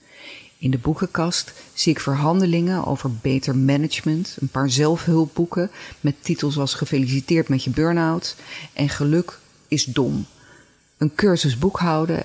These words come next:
en een beduimeld exemplaar van vijftig tinten grijs. Een raar samenraapsel van burgerlijke saaiheid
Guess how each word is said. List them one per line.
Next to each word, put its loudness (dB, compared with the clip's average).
en 0
een 2
beduimeld 0
exemplaar -2
van -4
vijftig -2
tinten -2
grijs. -4
Een 0
raar 2
samenraapsel 0
van 0
burgerlijke 0
saaiheid 0